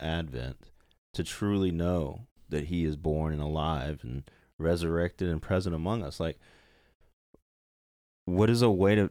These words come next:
make Advent and Christmas have true meaning in our relationship with God? You know, I think the answer to that is what Paul's trying to say in Philippians chapter two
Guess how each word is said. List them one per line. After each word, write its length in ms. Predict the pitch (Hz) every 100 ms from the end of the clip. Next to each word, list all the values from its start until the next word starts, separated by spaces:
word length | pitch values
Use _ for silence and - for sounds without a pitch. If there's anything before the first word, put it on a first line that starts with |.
| -
make 500 | 90 92 104 - - - -
Advent 440 | 85 95 101 101 80
and 100 | -
Christmas 580 | 107 107 95 82 -
have 480 | 92 92 90 85 - - _ _
true 260 | - 113 98
meaning 540 | 90 107 110 78 80 92 _ _ _ _ _ _ _ _ _ _ _
in 120 | 95
our 140 | 92 85
relationship 580 | 85 87 90 - 85 -
with 120 | 71
God? 320 | - 58 85
You 100 | 85
know, 220 | 95 98 - - - - -
I 80 | 98
think 260 | 131 143 - _ -
the 180 | 104
answer 260 | 131 165 -
to 120 | - 82
that 320 | 71 73 - - _ _ _ _ _ -
is 160 | 87
what 220 | 90 98
Paul's 300 | - 104 101
trying 220 | - 101 95
to 60 |
say 580 | - 104 90 80 82 107
in 120 | 90
Philippians 400 | 85 87 82 82 -
chapter 300 | 85 78 85
two 360 | - 76 98